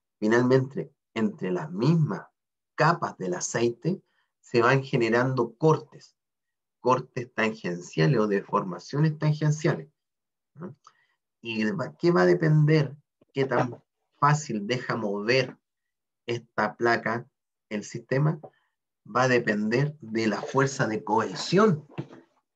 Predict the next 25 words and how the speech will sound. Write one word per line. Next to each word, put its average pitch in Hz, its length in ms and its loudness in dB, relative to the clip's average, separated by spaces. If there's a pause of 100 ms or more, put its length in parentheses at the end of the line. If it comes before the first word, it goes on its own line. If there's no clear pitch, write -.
(180)
que 131 180 2
tenga 135 600 0 (220)
este 127 220 -4
aceite. 101 340 -8 (400)
Mientras 107 420 -2
mayor 101 440 0
sea 113 240 0
su 104 140 -8
viscosidad, 110 680 -2 (420)
mayor 107 760 2
va 151 80 6
a - 20 6
ser 143 180 0
las 151 200 4
fuerzas 147 280 -2
de 143 160 -2
cohesión 123 500 0
que 151 100 -8
van 139 100 0
a 135 80 2
tener 131 200 -2
las 135 140 -4
partículas 131 640 -6
de 135 80 -6
aceite, 120 440 -10